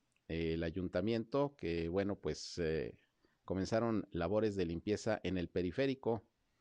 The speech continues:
eh, aquí en la ciudad de Torreón, y esto a cargo de, de La Ola, La Ola Naranja. Nada más le ponen La Ola, pero es La Ola Naranja, así como la Marea Roja ya en los tiempos de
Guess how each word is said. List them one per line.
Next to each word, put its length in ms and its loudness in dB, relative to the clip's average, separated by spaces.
eh, 440 -2
aquí 220 0
en 80 2
la 100 2
ciudad 360 2
de 300 -2
Torreón, 500 0
y 80 2
esto 220 0
a 80 -4
cargo 320 2
de, 420 2
de 200 0
La 140 4
Ola, 440 4
La 160 4
Ola 220 4
Naranja. 520 0
Nada 180 2
más 100 2
le 80 2
ponen 260 -2
La 80 4
Ola, 220 2
pero 140 0
es 60 0
La 120 0
Ola 220 -2
Naranja, 400 0
así 180 -2
como 220 -4
la 100 -2
Marea 240 0
Roja 300 -2
ya 80 0
en 60 -4
los 120 -8
tiempos 340 -4
de 240 -4